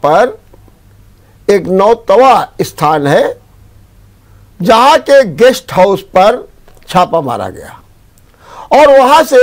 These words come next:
एक संदिग्ध व्यक्ति को गिरफ्तार किया गया है। ये जो संदिग्ध व्यक्ति है, वाराणसी का रहने वाला है।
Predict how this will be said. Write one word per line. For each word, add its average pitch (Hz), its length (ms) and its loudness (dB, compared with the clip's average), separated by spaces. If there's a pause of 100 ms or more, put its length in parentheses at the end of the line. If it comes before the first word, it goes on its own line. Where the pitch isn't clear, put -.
एक 262 100 0
संदिग्ध 202 500 -4
व्यक्ति 156 340 -6
को 208 120 0
गिरफ्तार 143 480 -6
किया - 260 -16
गया - 180 -20
है। - 140 -20 (2000)
ये 262 340 0
जो 302 160 0
संदिग्ध 226 520 -4
व्यक्ति 180 380 -2
है, 233 140 2
वाराणसी 160 680 -4
का 143 140 -2
रहने 120 280 -4
वाला 175 300 0
है। 247 180 -6